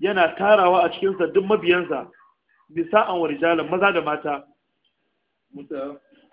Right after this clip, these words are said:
Speaker 2: mutazayyinin ko?
Speaker 1: Sun yi kwalliya.
Speaker 2: Na'am.
Speaker 1: Yana a cikin ɗaki, yana tara maza da mata sun sha kwalliya.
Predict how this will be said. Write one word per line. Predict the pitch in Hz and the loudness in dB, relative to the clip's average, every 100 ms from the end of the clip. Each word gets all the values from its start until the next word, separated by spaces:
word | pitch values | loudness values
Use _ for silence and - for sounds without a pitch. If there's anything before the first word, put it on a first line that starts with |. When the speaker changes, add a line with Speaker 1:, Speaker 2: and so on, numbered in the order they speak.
| - _ _ _ _ _ _ _ - | -20 _ _ _ _ _ _ _ -18
Speaker 2:
mutazayyinin | 147 139 135 131 139 147 120 | -14 -10 -12 -12 -12 -12 -14
ko? | 180 - | -10 -6
Speaker 1:
Sun | 196 | -4
yi | 190 | 2
kwalliya. | 208 190 180 - 143 | 2 4 2 0 -14
Speaker 2:
Na'am. | 120 - _ _ | -18 -20 _ _
Speaker 1:
Yana | 185 208 175 - | -4 0 -2 -4
a | 170 | -8
cikin | 226 233 - _ | -8 -10 -12 _
ɗaki, | 208 220 - - _ _ _ _ _ _ 165 | -2 -2 -4 -20 _ _ _ _ _ _ -8
yana | 190 165 | -4 -4
tara | 175 180 160 | -2 -2 0
maza | 170 185 170 | -2 -2 -2
da | |
mata | 151 156 156 | -2 -4 -6
sun | 175 | -6
sha | 175 175 | -2 -2
kwalliya. | 180 175 170 160 | 0 2 2 0